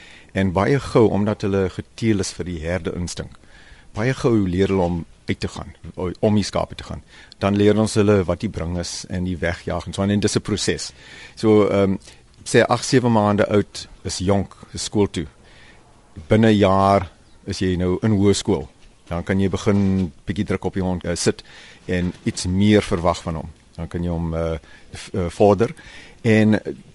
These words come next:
teen die, so twee jaars ouderdom, eh, behoort jy 'n goeie hond te hê. Eh, nog 'n bietjie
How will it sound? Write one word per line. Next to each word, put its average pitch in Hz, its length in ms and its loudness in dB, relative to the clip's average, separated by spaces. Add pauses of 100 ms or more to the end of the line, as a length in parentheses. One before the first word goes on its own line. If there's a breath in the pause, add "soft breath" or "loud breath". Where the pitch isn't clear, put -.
(140)
teen 127 220 4
die, 117 380 2
so - 180 -2
twee 147 240 0
jaars 104 460 -2 (100)
ouderdom, 92 460 0 (260)
eh, 87 260 -8
behoort 92 280 -2
jy 95 100 -2
'n 90 60 -2
goeie 110 260 -2
hond 85 220 -4
te 92 60 -6
hê. 73 160 -8 (1160 soft breath)
Eh, - 280 -2
nog 107 300 2
'n 123 80 4
bietjie 143 360 2